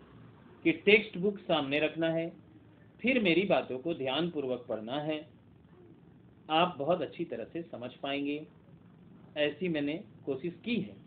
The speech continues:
फिर भी और भी मैं आपको एक बात बताना चाहता हूँ कि अगर आप कोई प्रश्न हमसे पूछना चाहते हैं तो आप बिल्कुल हमसे बेझिझक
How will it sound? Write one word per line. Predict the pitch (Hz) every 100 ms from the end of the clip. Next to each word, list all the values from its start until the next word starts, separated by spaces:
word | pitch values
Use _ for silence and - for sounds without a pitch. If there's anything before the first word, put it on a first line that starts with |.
| - - - - - - - - - -
फिर | 170 170
भी | 170 190 196 - - - - - - -
और | 170 220 226
भी | 196 190
मैं | 180 165
आपको | 156 - 160
एक | 151 127
बात | 135 131
बताना | 131 131 123
चाहता | 110 120 123 160
हूँ | 165 175 202 - - - - - - - -
कि | 170
अगर | 165 175 196
आप | 185 180 - - - - - -
कोई | 151 147
प्रश्न | 135 160 180 190
हमसे | 160 143 139 131
पूछना | 123 - 117
चाहते | 110 123 156
हैं | 156 156 170 - - - - - - - - -
तो | 131
आप | 123 107
बिल्कुल | 107 131 131 160 147
हमसे | 135 127 143 139 139 - -
बेझिझक | 135 160 151 147 151